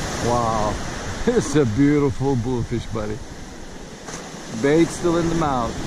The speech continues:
Woo-hoo-hoo-hoo! Yes, baby!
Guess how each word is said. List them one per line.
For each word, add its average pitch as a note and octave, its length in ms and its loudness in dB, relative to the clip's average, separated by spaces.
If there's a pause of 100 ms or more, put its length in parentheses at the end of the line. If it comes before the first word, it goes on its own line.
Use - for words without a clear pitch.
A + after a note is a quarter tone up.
(920)
Woo-hoo-hoo-hoo! C#5 2500 6 (720)
Yes, D4 360 4
baby! C#4+ 640 4